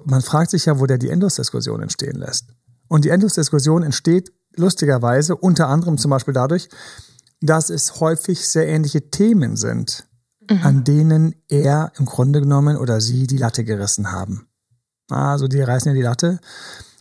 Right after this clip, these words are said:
Speaker 1: dann indem sie zum Beispiel Ausflüchte haben oder sehr empfindlich sind und einfach diese mangelnde Priorisierung haben und dann zu spät sind.
Speaker 2: Mhm.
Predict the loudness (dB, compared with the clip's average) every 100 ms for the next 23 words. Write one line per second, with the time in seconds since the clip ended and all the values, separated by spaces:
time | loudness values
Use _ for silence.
0 | -2 0 2 0 0 0 0 0 -2 -2
1 | -2 -2 -2 0 0 -2 -8 _ _ -4
2 | -2 -2 -2 -2 0 0 0 0 -2 -2
3 | -2 0 0 -2 -2 0 -2 0 -2 0
4 | 0 0 0 -2 _ _ -20 -18 -18 -20
5 | -20 -20 _ -4 2 4 2 0 -8 _
6 | -2 0 2 0 -2 -8 -12 -10 -4 0
7 | 2 2 2 0 0 0 0 0 0 0
8 | 2 0 0 0 0 0 -2 -4 _ _
9 | 0 0 2 2 2 0 -6 _ -6 -4
10 | -4 -2 -2 0 -2 -2 _ _ _ _
11 | -2 -2 -4